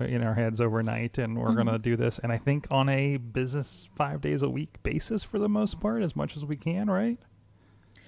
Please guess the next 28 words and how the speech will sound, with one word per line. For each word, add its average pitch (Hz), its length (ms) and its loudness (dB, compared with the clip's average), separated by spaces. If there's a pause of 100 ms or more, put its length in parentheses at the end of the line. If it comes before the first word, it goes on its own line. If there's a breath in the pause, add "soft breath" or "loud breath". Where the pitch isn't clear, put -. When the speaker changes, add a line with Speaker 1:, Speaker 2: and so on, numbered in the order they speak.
(680 soft breath)
Speaker 2:
Yeah, 214 280 0
pretty 233 240 0
much 220 160 2
this 214 160 -2
is 214 80 -4
where 196 100 0
we're 190 100 -2
gonna 190 160 -2
have 175 160 -6
our 175 80 -2
conversations 170 800 -2
that 160 100 -6
we 165 100 -6
normally 165 420 -4
have, 156 480 -4
not 156 240 -4
with 170 160 -6
people 156 320 -6
around, 151 560 -4 (160)
Speaker 1:
Mm-hmm. 120 380 0 (420 soft breath)
Speaker 2:
with 175 420 -4
people 180 300 -4
around 165 320 -6
on 160 80 -8
the 160 80 -10
internet. 160 680 -12
Speaker 1:
Within 143 320 0
reason. 117 400 2